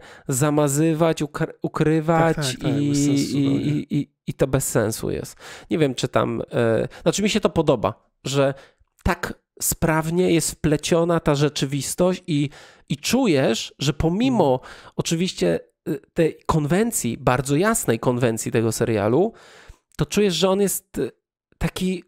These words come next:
Speaker 1: nasz, że, y, że odnaj-,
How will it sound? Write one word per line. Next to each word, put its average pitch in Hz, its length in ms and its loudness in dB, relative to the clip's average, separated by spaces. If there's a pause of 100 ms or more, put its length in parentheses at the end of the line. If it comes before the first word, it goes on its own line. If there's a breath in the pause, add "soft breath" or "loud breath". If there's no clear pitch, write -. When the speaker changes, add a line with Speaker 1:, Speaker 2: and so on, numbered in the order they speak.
Speaker 1:
nasz, 165 400 0
że, 135 420 0 (160)
y, 139 80 -6 (1160)
że 151 160 0
odnaj-, 175 400 2